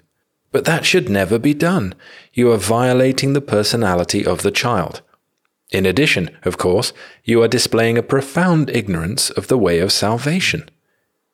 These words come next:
You can make a little child decide anything. You have the power and the ability to do so. But it is wrong. It is unchristian. It is not spiritual.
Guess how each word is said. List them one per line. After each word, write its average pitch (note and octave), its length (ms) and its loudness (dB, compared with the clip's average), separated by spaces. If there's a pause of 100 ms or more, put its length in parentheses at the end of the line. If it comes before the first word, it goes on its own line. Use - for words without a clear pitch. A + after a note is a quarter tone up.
(140)
You C#3+ 120 0
can D3+ 200 2
make C#3 240 2
a D#3 40 2
little C3+ 280 2
child E2+ 480 -4
decide G#2 560 -2
anything. F#3 500 -2 (840)
You A2+ 260 4
have D3+ 220 -2
the - 80 -2
power A2 440 -2 (360)
and A#2+ 160 0
the C#3+ 100 2
ability G2+ 500 -2
to B2 120 -2
do C#3 260 0
so. - 360 -4 (680)
But F#2+ 160 -2
it F2+ 120 0
is G2 200 0
wrong. G2 460 0 (600)
It A2 140 -2
is G2+ 140 0
unchristian. G#2+ 960 -2 (680)
It G#2 120 0
is F#2+ 140 0
not G2 320 -2
spiritual. F#2 680 -2